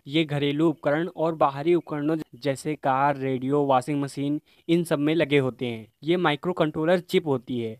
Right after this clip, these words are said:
जैसे microprocessor होते हैं, वैसे ही एक microcontroller chip होती है, जिसमें RAM, ROM और बहुत तरह के अन्य उपकरण बाहर से नहीं लगाने पड़ते हैं, उसके अंदर ही fix होते हैं। वो भी बहुत कम size में होते हैं। जैसे laptop में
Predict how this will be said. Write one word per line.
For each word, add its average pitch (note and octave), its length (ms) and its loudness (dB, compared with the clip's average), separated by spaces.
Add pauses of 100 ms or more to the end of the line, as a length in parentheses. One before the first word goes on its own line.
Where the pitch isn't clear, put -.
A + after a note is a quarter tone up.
जैसे C#3 280 -4
microprocessor D3+ 760 -2
होते C#3+ 260 0
हैं, E3 80 0
वैसे D#3+ 340 -2
ही F3+ 280 0
एक F3+ 260 2
microcontroller D3 760 0
chip D#3 220 0
होती A#2+ 340 -4
है, A2 140 -12 (140)
जिसमें E3 460 -4
RAM, E3 340 0
ROM F3 220 0 (100)
और F3+ 120 -2
बहुत D#3+ 320 -6
तरह D#3 180 -4
के F#3+ 140 -6
अन्य E3 380 -2
उपकरण D3 440 2 (320)
बाहर C#3+ 340 4
से F3 120 -2
नहीं E3 160 2
लगाने C#3+ 300 2
पड़ते B2+ 260 -6
हैं, B2 100 -4
उसके B2+ 320 -6
अंदर D#3 260 2
ही D#3+ 140 0
fix F3 320 -2
होते D3 240 -2
हैं। A#2 180 -8 (300)
वो C#3+ 100 2
भी E3 120 4
बहुत F3 320 0
कम F3 180 2
size C3+ 260 2
में C3 120 0
होते B2 240 -6
हैं। A#2 240 -10 (160)
जैसे C#3+ 300 -6
laptop C#3 480 -2
में F3+ 260 -2